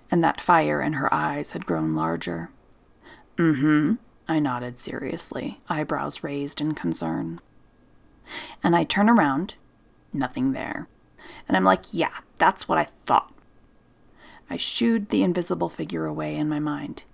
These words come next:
"Get the fuck out." So I don't know if it was just like, I've never had an experience with a guy like, I've met creepy men.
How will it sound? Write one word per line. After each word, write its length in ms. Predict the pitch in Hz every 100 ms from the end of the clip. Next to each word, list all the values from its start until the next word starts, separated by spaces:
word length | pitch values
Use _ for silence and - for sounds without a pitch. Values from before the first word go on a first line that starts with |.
| _ -
"Get 180 | 160 -
the 60 |
fuck 320 | - - - -
out." 260 | - - - - _ _ _ _ _ _ _ - - -
So 420 | - - 240 233 -
I 120 | 233
don't 180 | 269 311
know 240 | 220 220 220
if 140 | 214
it 100 | 202
was 140 | 190
just 260 | - 190 -
like, 340 | 175 170 - - - - -
I've 180 | 165 165
never 240 | 160 156
had 180 | 160 156
an 140 | 156
experience 580 | - - 226 226 226 214
with 140 | 214
a 60 | 208
guy 280 | 202 190 185
like, 440 | 180 175 180 - - _ - - - -
I've 160 | 285
met 220 | 381 440
creepy 320 | - 254 247 170
men. 440 | 170 156 -